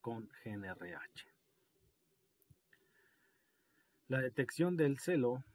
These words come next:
se llevó a cabo durante treinta y cuatro días a partir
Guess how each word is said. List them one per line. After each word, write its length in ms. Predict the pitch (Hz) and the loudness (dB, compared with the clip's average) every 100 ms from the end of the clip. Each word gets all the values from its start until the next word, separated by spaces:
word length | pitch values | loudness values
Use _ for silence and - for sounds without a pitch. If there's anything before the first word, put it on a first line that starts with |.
| _ _ _ | _ _ _
se 160 | - 123 | -6 -2
llevó 280 | 110 113 131 | -2 0 0
a 80 | 135 | 0
cabo 520 | - 143 113 113 123 - _ _ - | 0 0 0 -4 -8 -14 _ _ -8
durante 440 | 120 110 107 107 | -4 -4 -6 -8
treinta 440 | - 110 107 104 | -6 -6 -6 -6
y 40 | 101 | -8
cuatro 440 | - 123 - 143 | -4 -4 -2 -2
días 440 | 139 120 110 113 - _ | 0 2 0 -4 -14 _
a 120 | - 113 | -10 -6
partir 640 | 107 95 _ - 127 120 | -6 -6 _ -2 0 -2